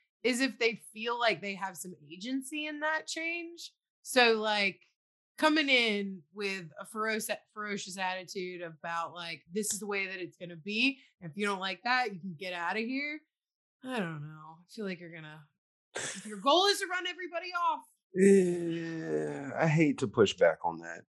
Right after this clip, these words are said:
Speaker 2: because Todd and Kandi brought him in there for a reason.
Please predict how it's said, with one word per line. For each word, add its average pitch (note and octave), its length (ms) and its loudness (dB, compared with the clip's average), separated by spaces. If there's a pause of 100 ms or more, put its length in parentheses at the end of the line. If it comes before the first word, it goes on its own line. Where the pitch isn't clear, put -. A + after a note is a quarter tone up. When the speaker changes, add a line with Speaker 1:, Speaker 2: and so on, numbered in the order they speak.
(160)
Speaker 2:
because F#2 840 4 (420)
Todd C3+ 300 12
and B2+ 120 8
Kandi G#2+ 380 4
brought F#2+ 240 8
him F#2 160 -4
in F2+ 80 -6
there E2+ 160 -4
for - 160 -2
a D#2 40 2
reason. E2 400 -2